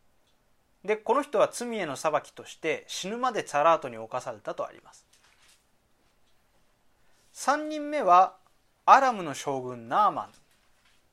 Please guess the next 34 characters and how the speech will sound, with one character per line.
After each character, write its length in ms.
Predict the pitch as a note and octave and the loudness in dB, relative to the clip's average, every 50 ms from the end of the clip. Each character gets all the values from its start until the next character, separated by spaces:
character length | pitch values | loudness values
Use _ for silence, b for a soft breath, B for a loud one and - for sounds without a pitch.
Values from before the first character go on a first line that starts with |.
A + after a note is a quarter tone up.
| _ _ - | _ _ -20
で 80 | - - | -20 -18
す。 260 | - - - - _ _ _ _ _ _ _ _ _ _ _ _ _ _ _ _ _ _ | -18 -18 -18 -20 _ _ _ _ _ _ _ _ _ _ _ _ _ _ _ _ _ _
ア 120 | - G3 A3+ | 6 6 6
ラ 100 | A#3 F#3 | 6 4
ム 120 | D3 A#2 | 0 -4
っ 20 | - | -14
て 320 | _ _ _ - G#2+ G2+ | _ _ _ -18 -16 -14
ど 100 | A#2 C3 | -14 -12
こ 140 | - B2+ - | -12 -12 -14
か 80 | - | -14
ご 160 | G2+ A2 G#2+ G#2+ | -18 -18 -18 -18
存 140 | A#2 A2+ | -18 -20
知 100 | - - | -20 -20
で 80 | - - | -20 -20
す 100 | - - | -20 -12
か？ 180 | - - - - _ _ _ _ _ _ _ _ _ _ _ _ _ _ _ _ _ _ _ _ _ _ _ _ _ _ _ _ _ _ _ _ _ _ _ _ _ _ _ _ _ _ _ _ _ _ _ _ _ _ _ _ _ _ _ _ _ _ _ - | -10 -10 -10 -10 _ _ _ _ _ _ _ _ _ _ _ _ _ _ _ _ _ _ _ _ _ _ _ _ _ _ _ _ _ _ _ _ _ _ _ _ _ _ _ _ _ _ _ _ _ _ _ _ _ _ _ _ _ _ _ _ _ _ _ -12
今 200 | E3+ E3+ D#3+ C#3+ | -4 -2 -2 -2
で 100 | B2+ A#2 | -2 -6
い 80 | G#2+ G2+ | -14 -14
う 100 | G2+ G2 F#2 F#2 F#2+ - _ _ _ _ _ _ _ _ _ _ _ _ _ _ _ _ _ _ _ _ _ _ _ _ _ _ | -18 -20 -20 -20 -20 -20 _ _ _ _ _ _ _ _ _ _ _ _ _ _ _ _ _ _ _ _ _ _ _ _ _ _
シ 160 | - - - | -16 -14 -10
リ 140 | E3 C#3+ A2 | -8 -8 -10
ア 60 | G2 | -10
で 100 | - - | -14 -18
す 100 | - - | -20 -18
よ 100 | D#2 - | -18 -16
ね。 160 | A3+ C#4+ C#4 _ _ _ _ _ _ _ _ _ _ _ _ _ _ _ _ _ _ _ _ _ _ _ _ _ _ _ | -16 -16 -18 _ _ _ _ _ _ _ _ _ _ _ _ _ _ _ _ _ _ _ _ _ _ _ _ _ _ _
そ 140 | - F3+ E3+ | -10 -6 -4
こ 100 | F3 E3 | -2 -4
の 80 | D3+ | -4
将 200 | - - C#3 B2+ | -4 -6 -8 -8
軍 180 | A2+ A#2 G#2 F#2+ | -8 -12 -20 -20
で 100 | F#2+ - | -20 -20
す。 160 | - - | -20 -20